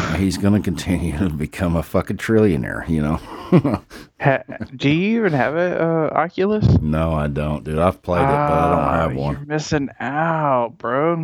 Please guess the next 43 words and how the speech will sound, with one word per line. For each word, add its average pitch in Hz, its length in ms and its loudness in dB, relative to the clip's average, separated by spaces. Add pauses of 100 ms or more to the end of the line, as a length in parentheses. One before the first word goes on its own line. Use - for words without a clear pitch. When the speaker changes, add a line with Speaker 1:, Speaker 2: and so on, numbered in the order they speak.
(160)
Speaker 2:
You 165 200 2
need 185 140 2
to 170 100 4
get 147 180 0
an 147 80 0
Oculus 143 480 2
two. 127 560 0
Speaker 1:
The 80 120 -4
new 90 180 2
one, 90 320 2
the 82 100 -6
new 95 160 0
one's 90 200 2
getting 78 220 -2
ready 78 220 0
to - 80 -4
come 82 140 0
out 85 180 0 (460)
next 85 320 -4
month. 92 340 -2 (1500)
Speaker 2:
Ah, 117 640 0
Speaker 1:
That's 113 180 4
Speaker 2:
I, 160 60 2
Speaker 1:
what 87 100 2
he - 60 2
Speaker 2:
I 170 80 0
don't, 165 40 0
Speaker 1:
said. 82 360 0
Speaker 2:
I 147 140 -2
haven't 160 300 -2
seen 151 260 0
anything 147 260 2
about 123 260 -2
that, 143 160 2
but 110 160 -8 (120)
we've 147 300 -4
got, 175 180 0
like, - 220 -4
three 147 500 0
Oculus 135 600 -2
twos 160 340 -2
around 110 320 0
here, 117 400 -2